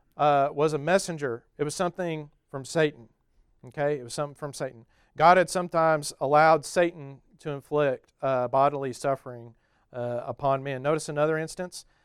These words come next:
uh, in Luke thirteen and sixteen. Uh, there was a woman, uh, who had, um,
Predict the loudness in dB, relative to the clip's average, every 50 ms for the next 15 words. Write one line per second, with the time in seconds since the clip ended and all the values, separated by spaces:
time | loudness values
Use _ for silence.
0 | _ _ -2 0 2 2 2 0 -2 -2 -2 -2 -2 -2 0 0 0 0 -2 -6
1 | -8 -6 -6 -6 -8 -8 -6 -6 -6 -6 -6 -6 -6 -6 -6 -6 -8 -12 _ _
2 | _ _ _ -20 -12 _ 0 2 4 4 6 4 4 4 2 2 0 -2 -2 -2
3 | 0 0 2 0 0 -2 -2 0 2 2 2 2 2 -2 -8 _ _ _ _ _
4 | _ _ _ _ -2 0 2 4 6 6 4 4 2 0 -2 0 2 4 6 6
5 | 8 6 6 4 2 -2 -8 -16 _ -2 0 2 4 4 4 4 2 0 -2 -6
6 | -12